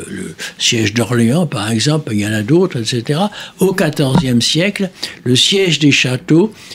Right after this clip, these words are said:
euh, est d'une très grande importance. Alors, euh,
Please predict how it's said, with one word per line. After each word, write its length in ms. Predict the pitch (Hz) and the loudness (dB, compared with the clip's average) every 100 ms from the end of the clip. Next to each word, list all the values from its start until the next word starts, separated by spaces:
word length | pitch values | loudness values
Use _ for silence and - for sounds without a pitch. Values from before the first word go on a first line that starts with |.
| - | -10
euh, 600 | 135 127 120 120 120 113 - | -2 0 0 0 0 -2 0
est 340 | 165 180 170 | 2 4 4
d'une 340 | 131 123 117 | 4 4 4
très 200 | 110 147 | 2 0
grande 260 | 135 151 135 | 2 2 2
importance. 760 | 120 117 98 - 156 226 - - - - | 0 -4 -6 -2 2 4 2 -2 -12 -4
Alors, 380 | 131 131 127 127 | 0 2 2 0
euh, 300 | 127 127 | 0 0